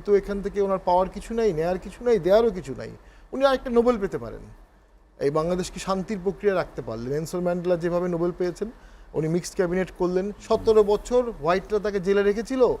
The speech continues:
ফিফটি পার্সেন্ট ক্যাবিনেট মেম্বার ওই হোয়াইটকে দিয়ে উনি দেশ শুরু করেছেন। তো সেরকম কিছু না করে উনি আবেগের বশে হার্ড লাইনে চলে গেছেন। সেটার ফলাফল যেটা হচ্ছে যে ওনাকে যখন কেউ অপমান করছে, অপদস্থ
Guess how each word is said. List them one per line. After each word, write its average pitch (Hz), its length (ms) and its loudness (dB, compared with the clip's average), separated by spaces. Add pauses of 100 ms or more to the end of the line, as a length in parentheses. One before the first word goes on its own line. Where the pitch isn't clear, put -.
(360)
ফিফটি 247 220 -2
পার্সেন্ট 254 340 4
ক্যাবিনেট 233 300 2
মেম্বার 220 320 2
ওই 220 60 8
হোয়াইটকে 196 400 2
দিয়ে 208 200 -4
উনি 220 160 0
দেশ 185 240 -2
শুরু 165 200 -8
করেছেন। 117 320 -10 (800)
তো 170 140 -2
সেরকম 214 500 4
কিছু 269 240 -2
না 180 340 2
করে 208 340 2 (420)
উনি 208 240 -2 (460)
আবেগের 240 440 4
বশে 202 300 -2
হার্ড 175 360 4
লাইনে 226 280 2
চলে 143 240 -6
গেছেন। 101 260 -14 (640)
সেটার 240 340 2
ফলাফল 220 440 0
যেটা 247 200 0
হচ্ছে 151 380 -4
যে 135 100 -4
ওনাকে 190 340 0
যখন 226 220 0
কেউ 202 160 0
অপমান 175 440 -4
করছে, 160 240 -6
অপদস্থ 160 460 -6